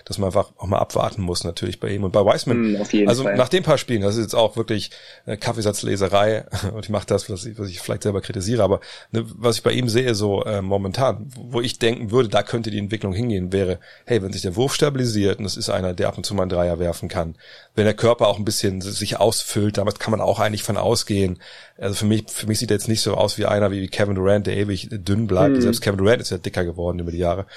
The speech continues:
Speaker 1: Ähm, ne, dann sehe ich so, ey, vielleicht ist es wirklich ein Big Man, der, ähm, wenn er sich ein, und der spielt ja schon aus dem Face-Up, aus dem Post, das macht er schon relativ gut, zumindest finde ich für so einen jungen Spieler.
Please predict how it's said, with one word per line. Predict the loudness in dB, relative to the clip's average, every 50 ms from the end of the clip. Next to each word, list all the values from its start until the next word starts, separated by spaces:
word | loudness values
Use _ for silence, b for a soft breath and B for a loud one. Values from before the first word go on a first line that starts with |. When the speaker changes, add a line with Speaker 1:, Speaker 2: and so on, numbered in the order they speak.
| B B B B B B B -2
Speaker 1:
Ähm, | 0 0 0 -2 -6 -6 -2
ne, | 2 2 2 2 0 -6 _ -20 B B B B B B B B B _ -2
dann | 0 0 2
sehe | 0 0
ich | 0 -2
so, | -4 -2
ey, | 0 0 -2
vielleicht | 0 0 0 0 0 0
ist | -2
es | -4
wirklich | -2 -2 -2 -4 -4
ein | -6 -6 -2
Big | -2 -2 -2 0
Man, | 0 0 0 0 -2 -6 b b b b b b b b b _ 0
der, | 2 4 6 6 6 6 6 4 -2 -8 -10 -10 -8
ähm, | -8 -8 -10 -10 -8
wenn | -4 -2 0
er | 0 0 0
sich | 0 0 0
ein, | -2 -2 -4 -6 -2
und | 2 2
der | 2
spielt | 2 2 0
ja | 0 0
schon | 2 0
aus | -2 -2
dem | -4 -2
Face-Up, | 0 0 0 2 2 2 2 0 0 -4 -6 -4
aus | -2 -2
dem | -2 -2 -2
Post, | 0 0 2 2 0 -2 -4 -8 -10
das | -8 -8 -8 -6
macht | -4 -4
er | -2
schon | -2 -2 0
relativ | 0 -2 -2 -4 -8
gut, | -6 -6 -6 -6 -8 -12 -18 -14 -8
zumindest | -6 -2 -2 0 -2 -2 -4
finde | -4 -4 -4 -4
ich | -4
für | -4 -4 -4
so | -2
einen | 0
jungen | 0 0 0 0 -2
Spieler. | -4 -4 -2 0 0 -2